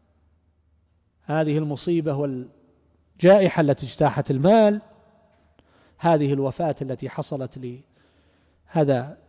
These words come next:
القريب أو نحو ذلك، هذا أمر قضاه الله ولا سبيل إلى رجوعه، فما عليك إلا الرضا والتسليم لحكم الله جل جلاله.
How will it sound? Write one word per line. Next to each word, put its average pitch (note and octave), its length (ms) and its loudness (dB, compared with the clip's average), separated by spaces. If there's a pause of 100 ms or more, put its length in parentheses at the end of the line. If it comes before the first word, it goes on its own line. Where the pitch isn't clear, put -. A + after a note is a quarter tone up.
(220)
القريب F3+ 680 2 (360)
أو D#3 120 4
نحو D3 200 -2
ذلك، A3 460 -2 (1080)
هذا C3+ 300 -8
أمر B2+ 320 -12 (320)
قضاه C3 480 -8
الله B2+ 420 -10 (960)
ولا F#3+ 240 -4
سبيل C#3+ 460 -6
إلى C3+ 260 -4
رجوعه، C3 600 0 (1120)
فما E3+ 280 0
عليك C#3 380 -6
إلا D3+ 300 -8
الرضا B2 640 -14 (580)
والتسليم C#3+ 840 -8 (160)
لحكم C#3+ 420 -12
الله B2 360 -10
جل B2+ 320 -10
جلاله. A2+ 460 -18